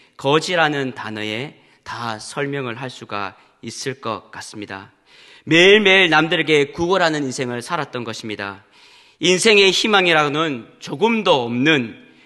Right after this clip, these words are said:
그런 삶을 살아온 사람이 바로 소경 바디메오입니다. 사실 바디메오는 이름이 아닙니다. 바는 누구누구의 아들이라는 뜻입니다.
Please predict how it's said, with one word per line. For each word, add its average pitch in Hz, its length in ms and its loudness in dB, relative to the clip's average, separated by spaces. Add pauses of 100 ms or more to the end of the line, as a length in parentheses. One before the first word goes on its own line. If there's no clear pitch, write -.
(120)
그런 196 300 4
삶을 160 400 -2
살아온 151 400 -4
사람이 135 560 -10 (340)
바로 117 580 -10
소경 131 720 -8 (300)
바디메오입니다. 98 1200 -14 (800)
사실 208 680 0
바디메오는 170 960 -2
이름이 165 600 -6
아닙니다. 110 680 -10 (400)
바는 151 720 -2 (460)
누구누구의 143 1000 -4
아들이라는 123 1120 -4
뜻입니다. 98 600 -14